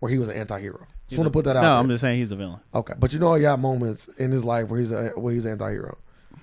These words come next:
Speaker 1: So he, Lob-,
Speaker 2: I
Speaker 1: Lo-, Lobo's a villain too? I'm asking a question. Is Lobo a villain?
Speaker 2: Uh, no.
Speaker 1: <laughs> I'm done with you. <laughs> He is an assassin that killed his entire planet.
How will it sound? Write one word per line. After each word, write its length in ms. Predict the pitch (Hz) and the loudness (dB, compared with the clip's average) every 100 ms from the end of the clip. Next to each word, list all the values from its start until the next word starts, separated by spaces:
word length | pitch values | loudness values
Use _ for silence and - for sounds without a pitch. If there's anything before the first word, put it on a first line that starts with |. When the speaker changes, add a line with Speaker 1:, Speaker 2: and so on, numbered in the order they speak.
| - _ | -20 _
Speaker 1:
So 140 | - 135 | 0 2
he, 40 | |
Lob-, 460 | 131 127 135 143 - | 2 2 4 4 4
Speaker 2:
I 100 | 135 | 4
Speaker 1:
Lo-, 160 | 151 - | 4 6
Lobo's 420 | 156 160 165 147 | 6 8 8 6
a 60 | 147 | 4
villain 240 | 160 156 | 4 4
too? 260 | 170 160 - _ _ _ _ _ _ _ _ _ _ _ _ _ _ _ _ _ _ _ _ _ _ _ _ _ _ _ - | 2 0 -4 _ _ _ _ _ _ _ _ _ _ _ _ _ _ _ _ _ _ _ _ _ _ _ _ _ _ _ -6
I'm 120 | 131 | 2
asking 220 | 139 127 120 | 2 2 0
a 40 | |
question. 280 | 131 123 101 | 0 0 0
Is 100 | 127 | 0
Lobo 320 | 123 139 139 135 | 2 4 4 4
a 40 | |
villain? 240 | 139 143 160 | 2 4 8
Speaker 2:
Uh, 320 | 220 220 220 - | 12 12 10 2
no. 180 | 117 87 - - - - - 123 - | -4 -4 -6 -8 -4 -6 -4 -8 -6
Speaker 1:
<laughs> 720 | 127 - - - - - - | -8 -8 -10 -16 -16 -18 -14
I'm 100 | 101 | -12
done 160 | - - | -12 -14
with 160 | - | -10
you. 80 | 131 - | -10 4
<laughs> 540 | 214 233 196 202 165 156 - - | 8 8 10 8 8 2 -4 4
He 80 | 285 311 | 6 8
is 140 | 285 | 8
an 100 | 262 | 8
assassin 520 | 254 - 254 262 247 | 8 12 12 12 12
that 140 | 233 - | 6 8
killed 200 | 269 254 | 8 8
his 100 | 233 | 6
entire 380 | 220 220 220 208 | 6 8 10 8
planet. 480 | 196 190 131 - | 4 2 0 -4